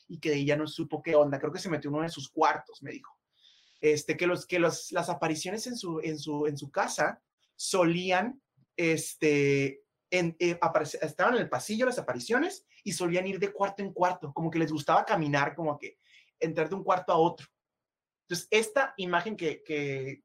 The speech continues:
que, este, me parece que aún continúa compartiendo nuestro, nuestro productor, este, ese fue el demonio que ella se le apareció. Y, ¿sabes? Ella pensó que fue su imaginación, pero ¿sabes cómo confirmó que de verdad fue real, amigo?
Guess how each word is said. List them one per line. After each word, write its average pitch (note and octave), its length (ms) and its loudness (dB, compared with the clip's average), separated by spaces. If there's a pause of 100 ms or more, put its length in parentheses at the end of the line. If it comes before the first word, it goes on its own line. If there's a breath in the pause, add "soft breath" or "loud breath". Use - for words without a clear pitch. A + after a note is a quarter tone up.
(100)
que, D3+ 120 -4
este, C3 880 -8 (420)
me E3 120 0
parece D3+ 260 2
que E3+ 80 2
aún D3+ 120 2
continúa E3 380 0
compartiendo E3+ 640 0
nuestro, C3+ 400 -6
nuestro C3+ 240 -10
productor, C#3 580 0 (1120)
este, D3+ 340 -2
ese F#3+ 160 -4
fue G3+ 140 -2
el F3+ 60 -2
demonio F#3 340 -4
que - 80 -4
ella D#3+ 140 0
se D#3+ 100 -2
le D3+ 60 4
apareció. C3+ 680 -6 (380 loud breath)
Y, F3 80 -4
¿sabes? G3+ 380 2 (400)
Ella G3 220 2
pensó E3+ 260 2
que - 100 -4
fue E3 100 -8
su G3 120 -6
imaginación, D#3 540 -2
pero D3+ 140 0
¿sabes D#3+ 260 -4
cómo G#3+ 200 -2
confirmó D3 760 0 (600)
que D3+ 180 2
de C3+ 120 -2
verdad B2+ 440 0
fue F#3 120 -2
real, A3+ 340 2
amigo? D#3+ 400 -4